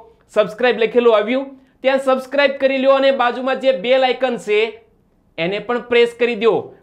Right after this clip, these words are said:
ઘંટડી વગાડી દો, જેથી કરીને આવનારા દરેક વીડિયોની અપડેટ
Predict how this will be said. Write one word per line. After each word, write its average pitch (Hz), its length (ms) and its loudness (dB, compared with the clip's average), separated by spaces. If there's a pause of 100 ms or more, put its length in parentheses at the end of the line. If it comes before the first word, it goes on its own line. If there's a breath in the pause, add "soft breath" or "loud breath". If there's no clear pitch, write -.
ઘંટડી 277 500 2
વગાડી 254 440 2
દો, 247 200 2
જેથી 233 440 -2
કરીને 247 280 0
આવનારા 226 560 2
દરેક 262 300 2
વીડિયોની 220 440 0
અપડેટ 190 360 -2